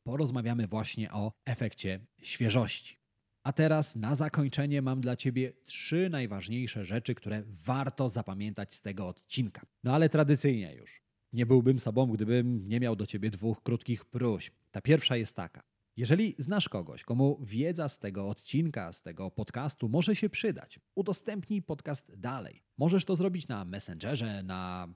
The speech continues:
Facebooku, w mailu. Jakikolwiek sposób będzie świetny. A jeżeli tak się składa, że właśnie w tym momencie słuchasz mnie w Apple Podcast albo w Spotify, po zakończeniu tego odcinka wystaw recenzję pod podcastem Marketing z Głową.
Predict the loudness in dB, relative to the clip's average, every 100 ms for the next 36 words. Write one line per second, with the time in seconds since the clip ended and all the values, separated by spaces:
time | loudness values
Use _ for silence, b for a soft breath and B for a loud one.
0 | -8 -2 0 4 4 4 -2 -2 -6 -4
1 | -2 0 -2 -4 -14 -12 -6 -4 -2 -2
2 | -4 -6 -8 -6 -6 -4 -4 -6 _ -14
3 | -4 2 2 2 -20 -8 4 6 8 6
4 | 4 0 2 2 0 -4 -4 -2 0 2
5 | 2 2 2 0 0 0 0 2 2 2
6 | 0 0 -4 -4 -4 -4 -6 -8 -2 0
7 | 2 0 0 -4 -6 -8 -8 -8 -6 -8
8 | -12 -14 -8 -6 -4 -4 -4 -4 -8 _
9 | _ _ 4 6 4 2 0 2 2 0
10 | 0 0 -2 -2 -2 0 -4 -6 -12 2
11 | 4 4 0 -2 -2 0 0 -2 -6 -10
12 | -10 -10 -10 -12 -12 -12 -10 -10 -6 -4
13 | 2 2 2